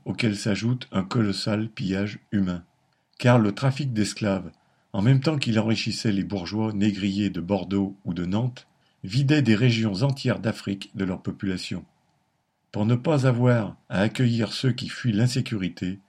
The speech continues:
il faudrait cesser de la provoquer. Pour toute personne de bonne foi,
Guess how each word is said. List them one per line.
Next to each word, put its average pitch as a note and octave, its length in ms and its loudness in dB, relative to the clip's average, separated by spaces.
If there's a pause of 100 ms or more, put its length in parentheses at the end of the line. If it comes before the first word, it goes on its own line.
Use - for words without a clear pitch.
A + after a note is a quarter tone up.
(220)
il B2+ 100 0
faudrait G2+ 320 -2
cesser B2 380 -2
de G#2 100 -6
la D#2+ 120 -6
provoquer. F#2+ 580 -4 (680)
Pour - 180 -8
toute D#3 220 -2
personne C3+ 420 2
de G#2+ 80 2
bonne G2 240 2
foi, A#2+ 360 -2